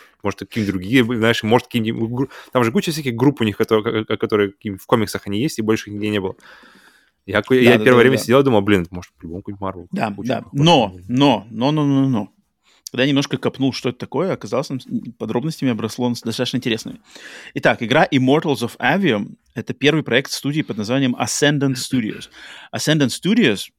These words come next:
Speaker 2: была организована человеком по имени Брэд Робинс. А Брэд Робинс — это, я не знаю, лучший он друг Глена Скофилда или нет, но это человек, дублирующий просто карьеру Дэ-, Дэ-,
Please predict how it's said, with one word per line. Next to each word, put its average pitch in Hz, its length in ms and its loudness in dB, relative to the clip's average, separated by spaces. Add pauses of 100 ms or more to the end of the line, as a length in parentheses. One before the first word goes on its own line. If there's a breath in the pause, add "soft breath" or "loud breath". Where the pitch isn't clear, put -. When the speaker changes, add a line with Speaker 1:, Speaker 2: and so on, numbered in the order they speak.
(360)
Speaker 2:
была 113 220 2
организована 135 520 2
человеком 117 640 -2 (380)
по 113 80 -6
имени 123 240 0
Брэд 123 420 0
Робинс. 120 560 -4 (380 loud breath)
А 110 100 0
Брэд 127 320 2
Робинс — 151 480 2
это, 131 300 2
я 110 160 0
не 113 80 2
знаю, 113 240 2
лучший 123 380 -2
он 110 120 0
друг 117 260 -2
Глена 113 320 2
Скофилда 107 460 -2
или 101 120 -2
нет, 151 220 2
но 120 80 2
это 120 160 -4 (360)
человек, 139 360 2
дублирующий 131 680 0
просто - 320 -6
карьеру 120 320 -2
Дэ-, 107 200 -2
Дэ-, 101 360 -12